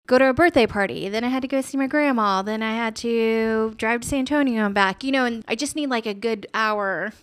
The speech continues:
to, for my little email and send it off. And things keep just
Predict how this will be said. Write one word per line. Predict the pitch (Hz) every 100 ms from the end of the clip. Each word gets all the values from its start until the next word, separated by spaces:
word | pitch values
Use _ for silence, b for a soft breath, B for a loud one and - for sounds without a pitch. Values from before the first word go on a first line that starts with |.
| _
to, | - 226 214 208 208 208 -
for | - 247 247
my | 254
little | 247 240 240
email | 233 226 214 214 208 208 220
and | - 196
send | - 214 202
it |
off. | 190 190 240 -
And | 226 226 214
things | 233 233 -
keep | 247 233
just | - 214 208 - -